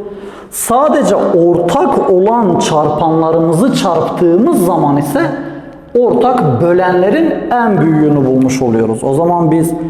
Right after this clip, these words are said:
şunu diyoruz. ebob eşittir iki çarpı iki çarpı iki,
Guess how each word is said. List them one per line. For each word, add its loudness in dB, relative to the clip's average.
şunu -2
diyoruz. 0
ebob 0
eşittir -2
iki -2
çarpı -2
iki -4
çarpı -4
iki, -2